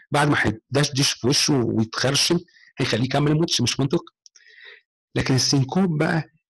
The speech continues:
اللي هي very transient loss of consciousness due to transient global hypoperfusion of the brain،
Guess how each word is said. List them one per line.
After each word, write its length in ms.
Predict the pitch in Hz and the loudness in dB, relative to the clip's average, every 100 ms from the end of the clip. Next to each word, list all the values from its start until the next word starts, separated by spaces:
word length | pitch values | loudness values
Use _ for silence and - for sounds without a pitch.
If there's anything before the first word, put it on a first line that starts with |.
| - | -4
اللي 120 | 113 | 0
هي 240 | 139 170 131 | 4 4 2
very 280 | 139 180 180 | 2 2 0
transient 800 | 175 135 131 117 101 90 131 | 0 0 0 0 -2 -4 -2
loss 180 | 143 - | 0 -2
of 40 | 120 | -4
consciousness 680 | 120 117 - 110 117 107 - _ - - - | -2 -2 -2 -2 -4 -4 -10 _ -20 -14 -4
due 160 | 123 147 127 | 0 0 0
to 200 | 123 135 | -2 0
transient 560 | 151 165 143 120 110 107 | 2 2 2 2 0 0
global 340 | 127 127 107 - - - | 0 0 -2 -8 -16 -4
hypoperfusion 760 | 120 165 143 120 110 135 135 120 | 0 0 0 -2 -4 -2 0 0
of 60 | |
the 100 | 104 101 | -2 -2
brain، 100 | 135 | -4